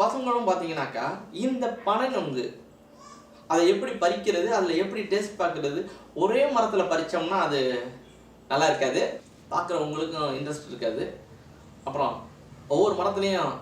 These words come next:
எப்படி டேஸ்ட் இருக்கு, இல்ல ஒவ்வொரு மரத்துலயும் எப்படி நொங்கு இருக்கு, அந்த நொங்குல எப்படி டேஸ்ட் இருக்குங்கிறத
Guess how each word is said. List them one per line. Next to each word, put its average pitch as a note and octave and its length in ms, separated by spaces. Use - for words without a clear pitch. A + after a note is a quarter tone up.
எப்படி C#3+ 200
டேஸ்ட் D#3 260
இருக்கு, C3 260
இல்ல D3+ 100
ஒவ்வொரு D3+ 220
மரத்துலயும் G#3 320
எப்படி G3+ 200
நொங்கு G3 280
இருக்கு, G3 200
அந்த G3+ 240
நொங்குல A3 320
எப்படி F3+ 180
டேஸ்ட் G#3 340
இருக்குங்கிறத D3 480